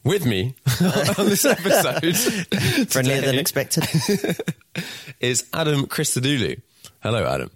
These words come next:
Speaker 2: How's it going?
Speaker 1: Not bad. So, Adam is, you are at Adam Christo on Instagram and social media and
Speaker 2: Yep.
Speaker 1: all of these things.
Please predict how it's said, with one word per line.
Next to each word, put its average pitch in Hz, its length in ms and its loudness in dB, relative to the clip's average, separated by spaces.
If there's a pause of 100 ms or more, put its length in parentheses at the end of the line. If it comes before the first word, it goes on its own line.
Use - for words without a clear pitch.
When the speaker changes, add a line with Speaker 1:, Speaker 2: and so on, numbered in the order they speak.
(160)
Speaker 2:
How's 110 160 0
it 107 60 -2
going? 139 300 2 (440)
Speaker 1:
Not 85 160 2
bad. 85 240 -2 (240)
So, 120 220 0
Adam 147 320 0
is, 107 280 0
you 113 140 2
are 82 160 -2 (340)
at - 400 -6 (360)
Adam 104 360 0
Christo 110 540 -2 (240)
on 82 400 -2
Instagram 78 680 -2
and 71 180 -6
social 87 320 -2
media 85 320 0
and 71 120 -2
Speaker 2:
Yep. 120 120 2
Speaker 1:
all 92 60 0
of 80 60 -4
these 82 160 0
things. 95 300 -4